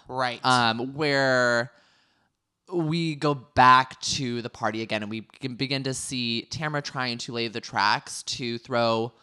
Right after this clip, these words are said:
Speaker 2: um, Bronwyn under the train. The Kelly Dodd
Speaker 1: Mm.
Speaker 2: train, as we know, is
Speaker 1: <laughs>
Speaker 2: choo-choo hot and heavy this season.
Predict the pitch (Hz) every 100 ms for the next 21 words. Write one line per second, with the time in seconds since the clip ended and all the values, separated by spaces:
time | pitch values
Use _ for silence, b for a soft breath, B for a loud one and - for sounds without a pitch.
0 | b b - 110 104 107 123 120 127 120
1 | 113 113 104 - 113 104 117 120 127 104
2 | 113 98 101 - 104 104 104 110 104 104
3 | 101 285 - 269 320 370 480 494 453 480
4 | 440 269 185 226 170 165 151 160 - 156
5 | 156 175 135 113 107 117